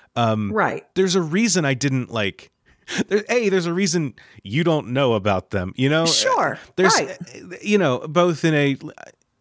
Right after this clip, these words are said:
Speaker 1: I, not really much of a story to tell, but also just, like, there's a bit of a vetting period of, like, well, that's kind of one of the first, like,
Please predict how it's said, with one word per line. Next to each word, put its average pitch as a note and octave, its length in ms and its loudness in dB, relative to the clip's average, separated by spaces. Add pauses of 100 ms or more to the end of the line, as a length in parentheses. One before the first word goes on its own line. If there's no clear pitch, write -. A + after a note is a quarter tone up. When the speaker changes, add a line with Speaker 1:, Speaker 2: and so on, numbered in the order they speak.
(140)
Speaker 1:
I, B2 140 -4 (100)
not C#3 240 0
really C3 180 -2
much C3+ 180 0
of A2 80 -12
a G#2 40 -6
story F3 280 0
to G#2 120 -6
tell, A2+ 280 2
but D#3+ 140 0
also F3+ 260 0
just, D#3 240 -4
like, C#3+ 340 -2 (360)
there's D3 360 0
a D#3 60 2
bit D#3+ 160 0
of C#3+ 120 2
a C3+ 160 2
vetting B2+ 420 0
period G#2 340 0
of, G2 140 -4
like, G2+ 460 -4 (360)
well, F#3 100 0
that's A#3+ 220 -2
kind A#3 160 0
of G3+ 100 2
one G3 100 2
of F#3 60 2
the F3+ 80 0
first, F3 400 -2
like, E3 480 -2